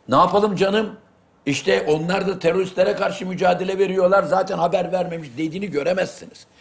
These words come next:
Bir belediye başkanını gelmeden önce izledim. Ya inanılmaz bir şey. Şimdi bunların önlenebilmesi için işte anayasaya Adalet, İçişleri Bakanı ve Ulaştırma Bakanı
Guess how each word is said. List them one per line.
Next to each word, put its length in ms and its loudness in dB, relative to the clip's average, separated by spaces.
Bir 160 0
belediye 460 2
başkanını 520 -2
gelmeden 480 -2
önce 220 -8
izledim. 480 -10
Ya 220 -2
inanılmaz 640 0
bir 40 -14
şey. 200 -12
Şimdi 600 -2
bunların 460 -6
önlenebilmesi 1120 -2
için 280 -8
işte 280 -16
anayasaya 760 -6
Adalet, 680 -2
İçişleri 520 -6
Bakanı 360 -4
ve 140 -6
Ulaştırma 580 -2
Bakanı 400 -4